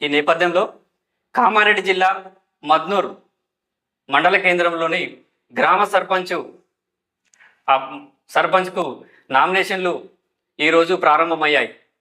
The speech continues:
అయితే భారతీయ జనతా పార్టీ బీజేపీ బలపరిచిన అభ్యర్థి రౌతువార్ అర్చన కృష్ణ పటేల్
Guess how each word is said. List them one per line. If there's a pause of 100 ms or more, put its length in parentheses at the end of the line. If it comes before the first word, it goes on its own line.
(280)
అయితే (840)
భారతీయ
జనతా
పార్టీ (320)
బీజేపీ
బలపరిచిన (380)
అభ్యర్థి (400)
రౌతువార్ (380)
అర్చన (320)
కృష్ణ
పటేల్